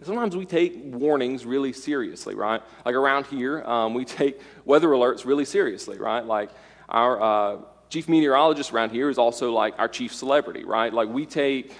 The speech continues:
um, warnings about weather really seriously. Um, we don't often take, you know, warnings about, like, hearing protection, for instance, uh, quite so seriously. But in both of those instances, we're being alerted to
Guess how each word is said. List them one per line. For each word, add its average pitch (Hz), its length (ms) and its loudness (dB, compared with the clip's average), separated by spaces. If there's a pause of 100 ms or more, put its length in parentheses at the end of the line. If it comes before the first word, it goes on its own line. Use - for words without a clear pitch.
(120)
um, 107 500 -4
warnings 156 440 2
about 107 180 0
weather 123 420 0
really 123 300 -2
seriously. 123 640 -4 (640)
Um, 123 720 2 (460)
we 170 100 0
don't 180 160 8
often 147 300 2
take, 127 340 -2
you 127 80 0
know, 117 160 2
warnings 131 460 0
about, 113 280 0
like, 98 280 -8
hearing 156 260 2
protection, - 640 -6
for 110 120 -6
instance, 98 520 -8
uh, 107 180 0
quite 143 320 2
so 113 140 -4
seriously. 107 640 -10 (580)
But 147 140 2
in 156 40 -8
both 202 240 6
of 202 100 -4
those 170 200 2
instances, 117 880 -6 (400)
we're 143 160 0
being 170 320 2
alerted 135 800 2
to 147 280 -6